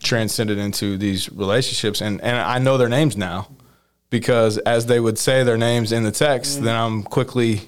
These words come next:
Speaker 1: you know, putting their contacts in my phone, and so that I'll remember 'em.
Speaker 2: That's such a cool idea. And, and the book talks about kind of a similar theme that, hey,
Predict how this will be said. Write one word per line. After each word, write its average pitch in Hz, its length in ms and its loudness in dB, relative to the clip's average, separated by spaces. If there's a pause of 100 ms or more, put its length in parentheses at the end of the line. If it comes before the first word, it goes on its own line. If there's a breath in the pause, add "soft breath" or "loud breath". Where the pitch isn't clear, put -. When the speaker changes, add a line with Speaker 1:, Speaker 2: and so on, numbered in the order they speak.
(140)
Speaker 1:
you 117 140 0
know, 110 240 -2 (400 loud breath)
putting 147 260 2
their 131 120 2
contacts 135 520 0
in 135 80 2
my 120 140 2
phone, 135 340 2
and 107 100 0
so 117 200 2
that 107 180 2
I'll 104 200 0
remember 107 360 -6
'em. 82 80 -12 (720 loud breath)
Speaker 2:
That's 170 140 -4
such 180 180 0
a 170 60 0
cool 143 240 4
idea. 113 440 4
And, 127 220 2
and 147 220 0
the 156 160 2
book 214 180 2
talks 156 320 2
about 139 380 2
kind 208 160 2
of 180 60 2
a 147 40 4
similar 165 460 4
theme 139 540 2
that, 120 280 2 (480 loud breath)
hey, 202 320 2